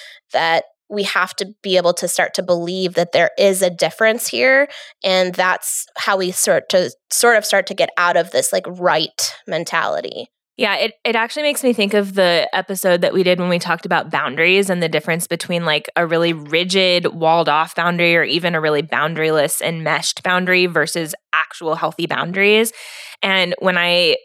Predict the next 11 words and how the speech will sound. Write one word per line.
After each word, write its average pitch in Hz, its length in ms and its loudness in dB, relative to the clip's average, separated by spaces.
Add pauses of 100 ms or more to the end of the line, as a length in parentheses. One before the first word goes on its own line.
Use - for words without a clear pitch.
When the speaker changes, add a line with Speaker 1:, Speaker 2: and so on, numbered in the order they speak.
Speaker 2:
picture 220 440 0
this 202 160 -2
continuum 180 840 0
where 160 140 2
the 156 80 -6
two 190 320 -2
rigid 165 400 0
ways 165 340 2
are 123 140 2
on 160 160 0
the 156 100 -4